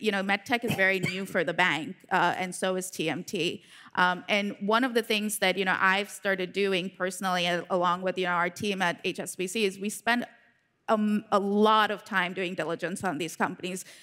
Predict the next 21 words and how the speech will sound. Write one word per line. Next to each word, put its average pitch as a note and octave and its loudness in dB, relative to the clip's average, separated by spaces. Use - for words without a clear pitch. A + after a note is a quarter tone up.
to C4 0
the G3 4
point A3 -2
where G3+ 4
we G3 2
even G3 -2
go F#3 4
into G3 -4
the G3+ -4
procedure, G3 -2
look G3+ 0
at F#3+ -2
the - -4
procedure, G3 0
and F#3 0
get G3+ 0
to - -8
the F#3 2
point F#3 -4
where F3+ 2
we're F3 2